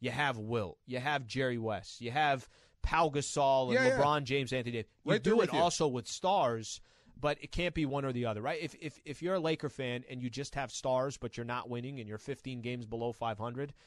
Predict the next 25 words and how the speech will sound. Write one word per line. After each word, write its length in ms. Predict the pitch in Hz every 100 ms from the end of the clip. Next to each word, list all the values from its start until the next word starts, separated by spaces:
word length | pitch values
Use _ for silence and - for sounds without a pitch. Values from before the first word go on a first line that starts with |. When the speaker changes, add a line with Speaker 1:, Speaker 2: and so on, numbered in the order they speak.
| _ _ _
Speaker 1:
yeah, 180 | 135 143
they're, 140 | 135 151
it's 220 | 131 -
not 140 | 151
like 140 | 147 123
they're 100 | 123
sitting 220 | - 131
back 220 | 120 127 120
and 60 | 107
saying, 200 | 117 117
"Well, 140 | 120
at 60 | 110
least 260 | 135 -
we 100 | 127
have 180 | 107 104
stars." 600 | - - 175 160 107 107
No, 60 | 135
they 40 | 151
Speaker 2:
Right. 80 | 120
Speaker 1:
wanna 140 | 110
win. 240 | 127 185 95 _
Speaker 2:
True. 340 | 180 175 95 -
I, 120 | 165
Speaker 1:
They 160 | 170
Speaker 2:
I'm 40 | 180